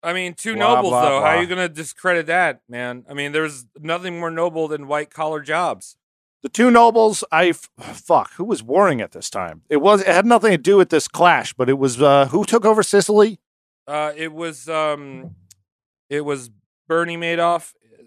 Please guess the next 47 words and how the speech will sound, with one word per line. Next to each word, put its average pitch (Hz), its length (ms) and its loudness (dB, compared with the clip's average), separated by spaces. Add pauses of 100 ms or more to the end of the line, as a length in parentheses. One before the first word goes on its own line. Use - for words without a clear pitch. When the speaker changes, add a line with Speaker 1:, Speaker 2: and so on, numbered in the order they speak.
(140)
Speaker 1:
in 139 140 -6
Speaker 2:
Ah, 185 240 6
thank 202 280 4
you. 113 120 0
Yeah, 160 240 4
that's 185 220 4
Speaker 1:
Tower 180 80 -2
Speaker 2:
the 165 80 -2
one. 196 140 -2
Speaker 1:
Two, 190 260 -6
in 160 120 -10
Tower 170 360 -4
Two, 185 560 -8
and 151 180 -10
then, 147 540 -10
uh, 139 400 -12
Goldman 151 380 -10
Sachs 156 400 -8
in 135 100 -18
Tower 139 300 -6
One. 120 420 -12
Speaker 2:
Right, 147 320 4
exactly. 147 460 2
But 170 200 4
there 190 100 4
was 180 100 2
something 185 280 0
that 156 120 4
happened 156 320 2
around 143 320 4
Vesuvius 127 680 0
where, 127 300 4
um, 117 360 4
I'm 131 140 0
forgetting 156 520 2
who 143 180 6
it 135 100 6
was. 123 340 4
Speaker 1:
It's 311 80 0
Speaker 2:
North 139 180 4
Speaker 1:
probably 269 160 0
the 202 120 -6
Borgias 170 580 -4
and 139 80 -16
the 131 160 -14
Medicis. 110 680 -18
Speaker 2:
Y-, 139 120 -16